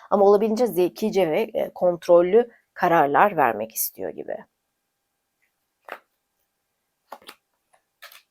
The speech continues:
Evet, çünkü ruhunun rehberi o şekilde diyor. "Dur," diyor, "bir sakin ol," diyor, "kendine gel," diyor, "acele etme," diyor, "mantığını çalıştır," diyor.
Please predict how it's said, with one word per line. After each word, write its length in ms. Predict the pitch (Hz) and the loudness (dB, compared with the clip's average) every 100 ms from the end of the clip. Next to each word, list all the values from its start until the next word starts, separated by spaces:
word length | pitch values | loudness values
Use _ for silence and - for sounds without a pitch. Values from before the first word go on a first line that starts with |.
| _ _ | _ _
Evet, 320 | 196 233 - - | 0 2 0 -6
çünkü 220 | - 214 | -4 -2
ruhunun 520 | 180 185 214 220 262 | 0 0 2 2 4
rehberi 380 | 247 226 233 254 | 2 0 0 2
o 80 | 233 | 0
şekilde 460 | 226 170 143 120 | -2 -4 -4 -8
diyor. 240 | - 104 160 | -8 -8 -6
"Dur," 220 | 196 202 | -6 -6
diyor, 180 | 156 - | -8 -8
"bir 60 | |
sakin 520 | 131 - 156 156 - 202 | -10 0 0 0 -8 -8
ol," 180 | 135 | -8
diyor, 120 | 87 80 | -10 -16
"kendine 440 | - 131 147 175 196 | -10 -10 -8 -6 -4
gel," 260 | 175 101 | -4 -6
diyor, 160 | - - | -8 -10
"acele 300 | 139 156 165 | -6 -4 -4
etme," 360 | 233 233 190 | -4 -8 -12
diyor, 160 | 156 - | -10 -10
"mantığını 520 | 107 165 156 175 214 | -6 -6 -6 -4 -4
çalıştır," 600 | 240 185 135 - - 107 | -4 -6 -6 -12 -14 -14
diyor. 260 | 110 95 | -10 -10